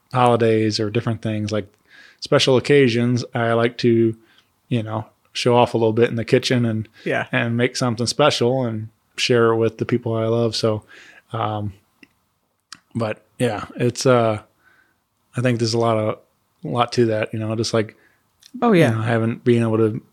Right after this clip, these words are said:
Speaker 1: and I think Thanksgiving is, like, the prime example. Everybody, you know, usually, like, the potluck kind of, uh, thing around the table, or maybe sometimes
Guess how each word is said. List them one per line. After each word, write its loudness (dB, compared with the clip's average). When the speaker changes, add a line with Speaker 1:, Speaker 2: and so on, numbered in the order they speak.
Speaker 1:
and 0
I -2
think -4
Thanksgiving 0
is, -4
like, -4
the -2
prime 2
example. 0
Everybody, 2
you -4
know, -2
usually, 0
like, -2
the -20
potluck -2
kind -4
of, -6
uh, 0
thing -6
around -4
the -6
table, -2
or 2
maybe -2
sometimes -6